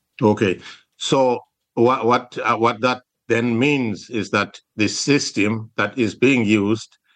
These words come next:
is, uh, is correct in terms of, uh, the correct assessment of the individuals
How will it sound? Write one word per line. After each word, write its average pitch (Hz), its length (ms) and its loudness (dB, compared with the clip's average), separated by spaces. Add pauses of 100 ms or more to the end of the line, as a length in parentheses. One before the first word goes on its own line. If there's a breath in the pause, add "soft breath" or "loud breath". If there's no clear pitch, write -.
(360)
is, 123 500 0
uh, 110 320 2 (340)
is 131 180 2
correct 127 600 -2
in 107 160 -6
terms 110 340 0
of, 98 240 2
uh, 95 280 0 (340 soft breath)
the 98 80 0
correct 123 440 0
assessment 113 720 -4 (440)
of 117 160 0
the 110 120 2
individuals 101 640 0